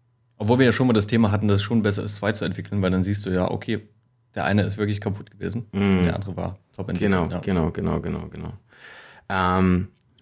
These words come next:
Speaker 2: ja, ich hatte jetzt gestern oder vorgestern wieder Wasserflecken auf dem Film, wie Sau.
Speaker 1: Ja.
Speaker 2: Merkst du eigentlich, dass es der totale Analog-Podcast wird?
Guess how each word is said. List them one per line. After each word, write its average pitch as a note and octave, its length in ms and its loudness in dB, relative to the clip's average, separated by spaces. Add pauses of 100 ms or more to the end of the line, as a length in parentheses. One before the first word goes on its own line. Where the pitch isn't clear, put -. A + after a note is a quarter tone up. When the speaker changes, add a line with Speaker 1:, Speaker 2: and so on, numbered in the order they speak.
(180)
Speaker 2:
ja, G#2+ 120 0
ich - 160 -2
hatte D#3+ 160 0
jetzt C#3+ 200 2
gestern C#3 400 0
oder A2 160 2
vorgestern B2+ 480 0
wieder G#2 200 4
Wasserflecken F3+ 480 -2
auf E3+ 140 0
dem F3+ 100 0
Film, F#3 320 0
wie D#3+ 100 4
Sau. D#3+ 300 0 (640)
Speaker 1:
Ja. A2 220 4 (320)
Speaker 2:
Merkst G2+ 360 2
du D3+ 60 4
eigentlich, A#2 300 4
dass - 180 -4
es G#2+ 100 -6
der G2+ 140 0
totale G2+ 420 0
Analog-Podcast G2 880 0
wird? G#2+ 180 -4